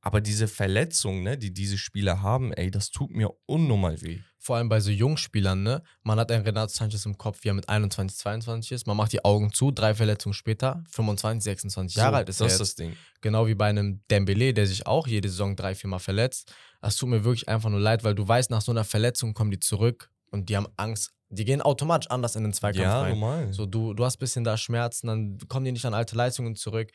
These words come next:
Speaker 2: Jetzt, ja, guck mal, A S Rom, super Mannschaft, aber trotzdem ist es in seiner Karriere so ein Downgrade. Er
Speaker 1: Ja,
Speaker 2: geht immer
Speaker 1: und,
Speaker 2: weiter
Speaker 1: und,
Speaker 2: runter.
Speaker 1: und der Punkt ist halt, wir haben gesagt, Benfica, okay, Bayern,
Speaker 2: Mhm.
Speaker 1: da unter P S G, da unter A S Rom
Speaker 2: Ja,
Speaker 1: und
Speaker 2: aber
Speaker 1: jetzt, wie es aussieht,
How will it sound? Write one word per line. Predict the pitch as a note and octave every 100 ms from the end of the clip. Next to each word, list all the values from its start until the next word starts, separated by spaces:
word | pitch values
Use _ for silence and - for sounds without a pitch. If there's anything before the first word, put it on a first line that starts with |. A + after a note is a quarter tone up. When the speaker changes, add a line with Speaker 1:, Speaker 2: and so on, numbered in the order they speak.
| - -
Speaker 2:
Jetzt, | - A2+ -
ja, | B2+ B2
guck | - -
mal, | B2+ G#2 -
A | G#2+
S | A#2 G#2
Rom, | G2 A#2 F#2 -
super | G#2 A#2 A#2+
Mannschaft, | A#2 B2+ - F#2 -
aber | G2+ A2
trotzdem | - C3+ B2 A2+
ist | A2
es | G#2+
in | A2+
seiner | G#2+ A2
Karriere | - A2 A2 B2 A2
so | G#2
ein | G2+
Downgrade. | A#2 B2 G#2 F#2 -
Er |
Speaker 1:
Ja, | G#2 A#2
Speaker 2:
geht |
immer | - B2
Speaker 1:
und, |
Speaker 2:
weiter | A2 B2
Speaker 1:
und, | A#2 B2
Speaker 2:
runter. | F#2+ A2+
Speaker 1:
und | A2+
der |
Punkt | G2+ D3 D#3+
ist | A2 -
halt, | A2 D3+ _ _ _ _ -
wir | G#2
haben | A2+
gesagt, | G#2+ G2
Benfica, | F#2 F#2+ F3+ F3
okay, | C#3+ G#2+ D3+ D#3+ _ _ _ _ _ _ _ _ - F2+
Bayern, | E2 G#2 B2 C#3 G3 - _ _ _ _ _ _ _
Speaker 2:
Mhm. | A#2+ B2
Speaker 1:
da |
unter | C#3 C#3 D3 B2+
P | A2+ A#2 G#2+
S | F#2
G, | - G#2+ D3 - _
da | -
unter | G2+ C3 B2+ B2+
A | G#2 G2+
S | F#2
Rom | B2 C3+
Speaker 2:
Ja, | A2+ A2
Speaker 1:
und | G#2
Speaker 2:
aber |
Speaker 1:
jetzt, | A#2+ B2
wie | A2+
es | G#2+ -
aussieht, | C3+ - G#2